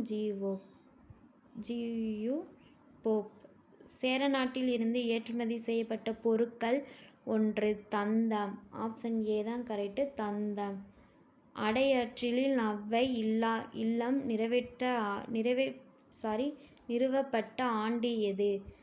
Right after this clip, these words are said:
அடையாற்றில் அவ்வை இல்லம் நிறுவப்பட்ட ஆண்டு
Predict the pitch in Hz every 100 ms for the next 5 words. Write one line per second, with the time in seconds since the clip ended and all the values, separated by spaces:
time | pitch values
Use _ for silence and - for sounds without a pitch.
0 | - - 214 208 254 262 254 247 247 -
1 | 285 349 - - - - 208 214 214 269
2 | 247 214 220 220 254 277 220 214 240 254
3 | 254 - 196 - 254 240 208 202 220 226